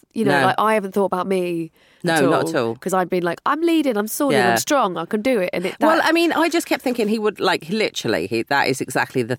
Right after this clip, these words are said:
Speaker 2: the, the sort of thing he would have done for me.
Speaker 1: Yeah, yeah.
Speaker 2: And
Speaker 1: No, I think that's,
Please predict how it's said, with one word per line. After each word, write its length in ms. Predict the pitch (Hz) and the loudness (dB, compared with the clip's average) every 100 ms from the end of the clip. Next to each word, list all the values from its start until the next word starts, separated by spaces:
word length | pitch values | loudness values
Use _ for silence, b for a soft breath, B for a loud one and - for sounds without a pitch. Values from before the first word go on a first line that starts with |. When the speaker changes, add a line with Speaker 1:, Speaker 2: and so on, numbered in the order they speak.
| - | -8
Speaker 2:
the, 340 | 123 120 98 107 | -10 -8 -6 -8
the 140 | - 123 - | -6 -6 -4
sort 300 | 165 143 117 | -2 0 0
of 40 | |
thing 160 | 131 120 | -2 -2
he 120 | 127 | -2
would 180 | 123 120 | -2 -4
have 140 | 120 | -4
done 200 | 127 113 | -4 -4
for 140 | 104 113 | -4 -4
me. 220 | 113 110 220 | -4 -4 -4
Speaker 1:
Yeah, 640 | 240 240 240 240 240 240 | -2 0 2 2 0 0
yeah. 640 | 254 254 247 208 147 147 | -2 -4 -2 0 2 2
Speaker 2:
And 200 | 143 127 | 2 0
Speaker 1:
No, 80 | 349 | 0
I 80 | 320 | 0
think 140 | 320 | 0
that's, 140 | 285 | -2